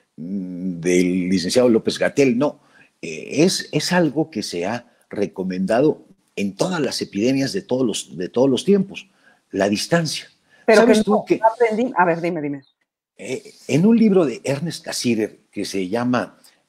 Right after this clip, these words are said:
Speaker 1: eh, Antropología Filosófica, descubrí hace muchos años el motivo por el cual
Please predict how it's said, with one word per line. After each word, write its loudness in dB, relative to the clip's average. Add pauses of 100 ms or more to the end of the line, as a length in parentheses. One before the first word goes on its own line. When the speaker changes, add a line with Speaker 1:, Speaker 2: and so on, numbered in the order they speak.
Speaker 1:
eh, -12
Antropología -6
Filosófica, -4 (260)
descubrí 0
hace 0
muchos -4
años -6 (480)
el 0
motivo 2
por -2
el -6
cual 2